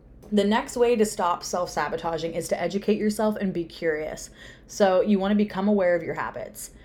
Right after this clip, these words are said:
What are you doing that your future self wouldn't do? Like, what are you currently doing that you don't wanna bring into the future with you?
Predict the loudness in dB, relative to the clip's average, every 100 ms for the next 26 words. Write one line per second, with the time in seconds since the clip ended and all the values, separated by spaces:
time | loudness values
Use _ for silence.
0 | -20 -18 -2 2 2 2 -2 0 0 2
1 | 0 -2 -6 0 0 0 -6 -4 -6 -6
2 | -6 0 2 2 0 -10 -20 -10 2 2
3 | 2 -6 -4 -4 -4 -10 -18 -4 -4 2
4 | 2 4 0 0 0 0 0 0 0 -2
5 | -2 -4 -2 -2 0 -2 -2 0 0 0
6 | -4 -6 -2 -2 0 -6 -6 -8